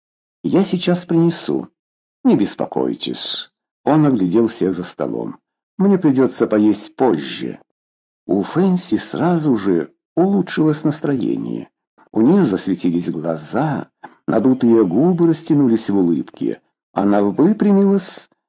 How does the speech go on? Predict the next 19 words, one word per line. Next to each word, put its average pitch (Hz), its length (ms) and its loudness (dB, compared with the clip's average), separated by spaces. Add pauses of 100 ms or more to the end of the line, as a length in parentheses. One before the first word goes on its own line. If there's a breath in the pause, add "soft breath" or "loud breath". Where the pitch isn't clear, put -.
(120)
и 143 80 2
взглянула 120 600 2
на 113 80 4
него 110 280 4
с - 160 -10
нежностью 151 960 0
и 107 100 0
восхищением. 57 960 -6 (840)
«Простите, 101 560 -2
что 58 420 -4
прерываю 69 640 -4
ваш - 400 -6
ужин», 71 560 -2 (380)
начал 87 560 -2
он. 64 340 -8 (380)
Нельсон, 147 600 0
понимающе 117 680 2
помахал 107 500 0
рукой. 60 540 -6